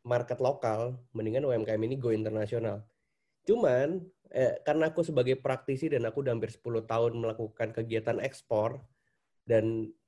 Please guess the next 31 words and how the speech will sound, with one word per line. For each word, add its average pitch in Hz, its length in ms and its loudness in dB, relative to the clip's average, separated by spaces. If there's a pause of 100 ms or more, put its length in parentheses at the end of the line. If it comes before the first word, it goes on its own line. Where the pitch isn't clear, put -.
(120)
eh, 107 400 0 (340)
ini 190 240 4
yang 196 80 6
menjadi 123 300 2
pandanganku 120 580 2
sendiri 123 400 -2
sih. 110 320 -12
Kalau 147 320 -2
kita 170 160 -4
bicara 131 380 -4
U 113 80 0
M 113 160 -4
K 117 100 -8
M 113 140 -4
go 113 160 0
internasional 113 680 -2
atau 107 240 -6
ekspor, 113 540 -6 (640)
seringkali 160 560 0
kesalahan 170 560 -2
U 156 80 -2
M 131 180 0
K 143 220 -4
M 170 80 -2
adalah 123 320 -2
mereka 147 640 -2
punya 123 400 -6
idealisme 113 640 -4
terhadap 113 400 -6
sebuah 117 320 -2
brand. 110 420 0